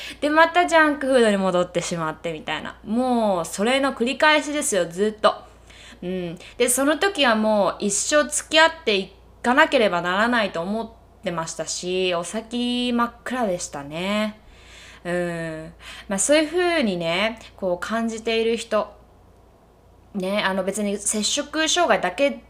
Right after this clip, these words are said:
じゃないと思うんですけども、まあ、今このコロナとか、まあ、そういうこう世界レベルで見て元気がない時期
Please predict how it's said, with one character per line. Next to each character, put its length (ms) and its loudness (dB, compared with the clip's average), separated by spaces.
じ 80 0
ゃ 40 2
な 160 4
い 120 0
と 80 2
思 140 -6
う 20 -6
ん 20 -6
で 80 -6
す 100 -10
け 100 -4
ど 120 -4
も、 340 -2
ま 100 -2
あ、 20 2
今 300 4
こ 160 -2
の 300 -2
コ 80 -2
ロ 120 2
ナ 160 -4
と 100 -6
か、 360 2
ま 100 -6
あ、 40 -8
そ 200 -4
う 40 -2
い 140 -4
う 60 -8
こ 260 -4
う 60 -6
世 160 -10
界 340 2
レ 140 0
ベ 100 2
ル 100 2
で 120 -4
見 120 -6
て 120 -6
元 260 -4
気 80 -8
が 140 -4
な 200 0
い 140 -4
時 160 -4
期 340 -6